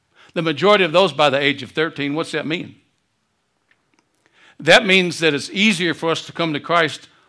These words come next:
when we're younger because we can come in childlike faith.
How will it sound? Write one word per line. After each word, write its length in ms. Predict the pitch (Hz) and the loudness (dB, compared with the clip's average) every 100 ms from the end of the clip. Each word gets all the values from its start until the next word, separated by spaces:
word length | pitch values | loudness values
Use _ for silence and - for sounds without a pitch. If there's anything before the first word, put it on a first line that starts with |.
| _ | _
when 160 | 165 151 | -6 -4
we're 80 | 131 | -4
younger 600 | 123 196 180 120 120 127 _ _ _ _ _ _ _ _ _ _ _ _ - - | 2 4 4 0 -8 -14 _ _ _ _ _ _ _ _ _ _ _ _ -20 -8
because 840 | 185 - - 233 190 156 170 - - _ _ _ _ _ _ _ _ _ _ _ _ _ - | -6 -2 6 8 8 6 -2 -10 -16 _ _ _ _ _ _ _ _ _ _ _ _ _ -6
we 100 | 180 | -4
can 160 | 190 185 | -2 0
come 220 | 208 196 | 2 2
in 80 | 151 | 0
childlike 680 | - 190 180 175 160 151 - | 0 4 4 4 0 -4 -6
faith. 340 | 151 117 | -10 -10